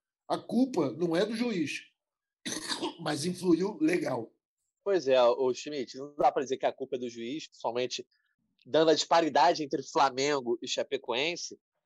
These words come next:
Speaker 2: é, mas teve uma enorme influência no, no jogo, os erros da arbitragem, principalmente em dois lances que ficaram muito marcados aí,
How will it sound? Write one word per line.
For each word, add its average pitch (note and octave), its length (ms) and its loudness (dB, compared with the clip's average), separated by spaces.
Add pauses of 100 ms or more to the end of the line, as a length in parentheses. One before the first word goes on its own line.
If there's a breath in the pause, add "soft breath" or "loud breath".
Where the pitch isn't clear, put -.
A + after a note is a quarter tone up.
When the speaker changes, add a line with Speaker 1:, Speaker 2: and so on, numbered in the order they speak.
(200)
Speaker 2:
é, B2 200 0
mas D3+ 200 -2
teve F#3 240 4
uma G#3 140 -2
enorme G3 320 0
influência D#3 500 -8
no, B2+ 480 0
no B2+ 100 -4 (300)
jogo, C3+ 400 0 (380)
os A#2+ 160 -10
erros D#3+ 220 0
da C#3+ 100 4
arbitragem, D#3 640 0 (140)
principalmente G#3+ 520 -8
em G#3+ 80 -14
dois A3+ 220 2
lances G3+ 340 -2
que - 80 -14
ficaram E3+ 380 0
muito F#3 180 -8
marcados C#3+ 480 -6
aí, C3+ 200 -2